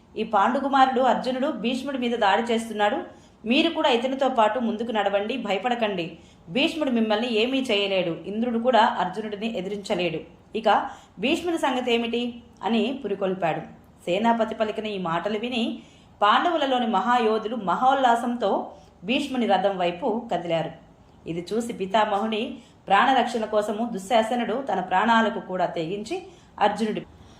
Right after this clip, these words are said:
అతనిని మూడు బాణాలతో గాయపరిచి శ్రీకృష్ణుడిపై ఇరవై బాణాలను వేశాడు. అర్జునుడు అతనిపై నూరు బాణాలను వేశాడు. అవి అతని కవచాన్ని ఛేదించి రక్తాన్ని పానం చేయసాగాయి. దీనితో దుశ్శాసనుడికి తీవ్రమైన కోపం వచ్చింది.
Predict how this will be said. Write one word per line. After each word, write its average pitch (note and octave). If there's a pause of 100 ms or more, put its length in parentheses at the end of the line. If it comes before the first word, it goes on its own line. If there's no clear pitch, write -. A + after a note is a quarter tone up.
(140)
అతనిని C#4+
మూడు C4+
బాణాలతో C4
గాయపరిచి A#3+
శ్రీకృష్ణుడిపై C#4
ఇరవై A#3
బాణాలను G#3
వేశాడు. F3+ (480)
అర్జునుడు A3+
అతనిపై G3+
నూరు F#3+
బాణాలను G3
వేశాడు. G#3 (520)
అవి C4+
అతని G#3+
కవచాన్ని A3
ఛేదించి G3
రక్తాన్ని G3+ (120)
పానం F#3+
చేయసాగాయి. D#3 (460)
దీనితో G#3
దుశ్శాసనుడికి A3+
తీవ్రమైన A3+
కోపం G#3
వచ్చింది. F3+